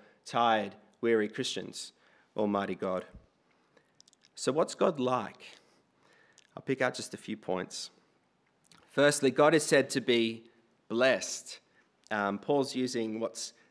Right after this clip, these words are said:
nakedly a pagan word when applied to God. Uh, for the polytheistic Greeks and Romans, only the gods were blessed, uh, because they lived on Mount Olympus, free from all the toil and strife of humans below.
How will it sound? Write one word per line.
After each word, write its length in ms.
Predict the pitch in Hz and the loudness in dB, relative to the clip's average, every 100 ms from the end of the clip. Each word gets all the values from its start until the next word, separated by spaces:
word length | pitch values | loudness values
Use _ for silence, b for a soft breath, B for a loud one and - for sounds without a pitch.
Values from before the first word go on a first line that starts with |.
| b | b
nakedly 680 | - 131 143 143 107 113 110 | 0 2 2 0 -4 -2 0
a 160 | 101 107 - | -2 -8 -18
pagan 500 | - 123 117 113 107 - - | -2 0 2 2 -2 -6 -4
word 400 | 107 110 147 160 | 0 2 2 0
when 300 | 123 107 107 B B | -2 -2 -4 B B
applied 440 | - - 117 107 107 | -12 -6 0 0 0
to 80 | 101 | -4
God. 320 | 107 131 - - b b b - | -2 -2 -6 -14 b b b -6
Uh, 200 | 101 104 | -4 -4
for 260 | - 123 | 2 2
the 280 | 110 110 107 - | 4 4 4 -2
polytheistic 1080 | - 123 117 117 113 113 - 110 - - - b b _ | -2 0 0 -2 -4 -4 -4 -8 -10 -16 -20 b b _
Greeks 380 | 120 123 - | 0 0 -4
and 100 | 110 | -6
Romans, 440 | 107 104 117 156 135 | -2 -2 -2 -4 -2
only 340 | 135 165 170 | 4 6 6
the 80 | 151 | 4
gods 580 | 127 131 165 104 - - b b b b | 6 8 6 4 -8 -10 b b b b
were 120 | 117 | 0
blessed, 720 | 113 123 139 113 - - - - | 2 4 4 2 -6 -10 -12 -10
uh, 120 | 110 | -4
because 300 | 107 131 127 | -2 -2 -2
they 160 | 123 120 | 2 2
lived 260 | 117 113 117 | 2 0 0
on 160 | 110 | -2
Mount 220 | 107 107 | -2 -2
Olympus, 580 | 107 107 104 101 - - b b b b | -2 -4 -6 -10 -10 -12 b b b b
free 340 | - - 113 | -8 2 4
from 220 | 113 110 104 | 2 0 0
all 120 | 101 | 0
the 260 | 101 95 95 | 0 -4 -8
toil 360 | - 117 113 | -2 4 4
and 120 | 104 101 | 2 -4
strife 420 | - 110 101 - | -2 0 0 -4
of 100 | 95 | -8
humans 340 | 107 101 95 | -6 -4 -6
below. 400 | - 98 101 98 | -8 -6 -4 -6